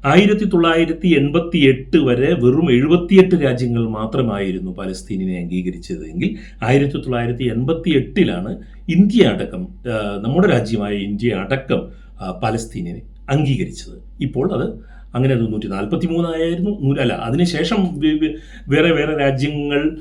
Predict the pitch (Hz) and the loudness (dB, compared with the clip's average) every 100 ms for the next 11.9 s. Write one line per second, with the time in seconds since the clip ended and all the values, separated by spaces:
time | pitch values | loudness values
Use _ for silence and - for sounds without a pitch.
0 | - - 139 - 131 135 135 139 135 135 | -10 -2 -2 -2 -4 -2 -2 -4 -4 -4
1 | 135 143 127 139 135 127 127 131 127 123 | -2 0 2 0 0 -2 -2 -2 -4 -2
2 | 127 120 120 117 120 110 110 110 120 - | -2 0 0 -2 -2 -4 -4 -6 -8 -4
3 | 120 113 - - 92 113 131 156 131 135 | -4 -4 -12 -14 -4 2 2 2 0 0
4 | 143 190 120 113 92 90 92 90 90 92 | 2 2 2 0 -2 -2 -4 -4 -4 -6
5 | - - 82 - - - 151 147 113 - | -6 -12 -12 -16 -18 -6 0 0 0 -6
6 | - - - - - - - - - - | -14 -14 -16 -16 -20 -20 -20 -20 -20 -4
7 | - 180 220 - 240 233 240 240 170 185 | 4 6 6 4 6 8 6 4 4 4
8 | 196 214 180 165 - 165 160 151 185 123 | 6 4 4 0 -2 0 0 0 2 2
9 | 131 160 190 196 190 - 170 160 - - | 2 4 6 6 6 2 0 0 -2 -4
10 | - - - - - - 156 214 165 156 | -6 -18 -20 -20 -16 -2 4 6 6 4
11 | 147 151 110 90 92 85 76 76 78 | 2 0 -2 -4 -8 -14 -16 -18 -18